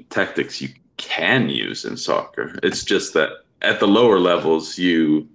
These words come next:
sort of just have a bunch of guys run around and kick a ball.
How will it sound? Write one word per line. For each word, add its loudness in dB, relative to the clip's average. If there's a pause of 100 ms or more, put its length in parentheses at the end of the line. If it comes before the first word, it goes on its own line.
(540)
sort 2
of 4
just 0
have 2
a 4
bunch 0
of -4
guys 0
run 0
around 0
and -6
kick 0
a 0
ball. -2